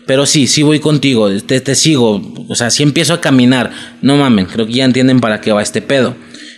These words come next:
Eh, posterior a esto, cuando de alguna manera rara y extraña están bien, al menos en su relación y en su dinámica amor-odio,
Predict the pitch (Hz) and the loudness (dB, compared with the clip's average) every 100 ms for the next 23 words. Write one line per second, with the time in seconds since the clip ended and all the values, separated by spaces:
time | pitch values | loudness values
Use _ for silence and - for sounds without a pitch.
0 | - 120 113 110 107 104 98 139 - 151 | -8 -2 0 2 0 0 -2 -4 -2 0
1 | 165 175 185 170 175 170 147 127 120 117 | 2 2 0 0 0 0 2 4 4 2
2 | 120 123 135 139 170 196 208 196 160 160 | 2 2 2 4 4 4 4 2 2 2
3 | 160 165 151 151 151 147 123 - 131 131 | 2 2 2 2 2 0 -2 0 0 2
4 | 135 123 131 131 123 127 139 160 - - | 0 0 2 4 4 2 2 -2 -6 -20
5 | - - - 117 113 120 131 135 120 113 | -20 -20 -6 0 2 2 2 0 0 0
6 | 107 104 - 123 131 123 107 107 120 123 | 0 0 2 2 2 0 2 2 2 2
7 | 117 110 113 120 113 127 151 | 2 2 2 2 2 0 -2